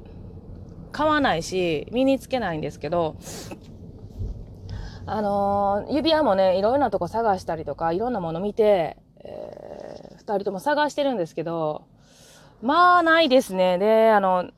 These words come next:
十万円き-、が来るから、指輪でもじゃあ、ちょっと、やっぱ買おうか、とか言って。でね、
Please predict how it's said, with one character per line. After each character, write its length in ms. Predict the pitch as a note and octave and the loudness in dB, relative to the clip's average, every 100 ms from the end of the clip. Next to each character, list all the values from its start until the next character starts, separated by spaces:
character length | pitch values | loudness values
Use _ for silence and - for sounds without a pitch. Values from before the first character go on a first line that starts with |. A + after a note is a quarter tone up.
| _ | _
十 280 | G#3 A#3 E4 | -10 -6 -4
万 320 | E4+ E4 E4+ | -2 -2 -2
円 100 | E4 | -4
き-、 140 | D#4+ - - - - - - | -8 -14 -20 -20 -16 -6 0
が 120 | - | 2
来 140 | A3+ | 2
る 120 | A#3+ | 2
か 120 | A3+ F3 | 4 6
ら、 160 | D#3+ | 6
指 260 | A3 D#4 G#4 | 4 2 4
輪 120 | A4 | 6
で 100 | A#4 | 4
も 140 | C#4 | 4
じ 80 | G#3 | 6
ゃ 80 | A3 | 6
あ、 60 | F#3 | 6
ち 200 | - C4+ | 2 -6
ょ 40 | |
っ 40 | C4 | 0
と、 440 | F#3 E3+ - - - - | 0 0 -4 -16 -20 -12
や 100 | A3+ | -6
っ 40 | G3 | -2
ぱ 100 | G3+ | -2
買 160 | - F4+ | 4 4
お 80 | |
う 60 | A4+ | 4
か、 260 | A3+ F3 E3 | 6 6 6
と 100 | D#3+ | 0
か 80 | D3+ | -2
言 80 | |
っ 20 | D3+ | -4
て。 400 | - E3 D#3+ - - - - - | -6 -6 -6 -12 -20 -20 -18 -6
で 100 | G#3 | 0
ね、 200 | G3+ | 2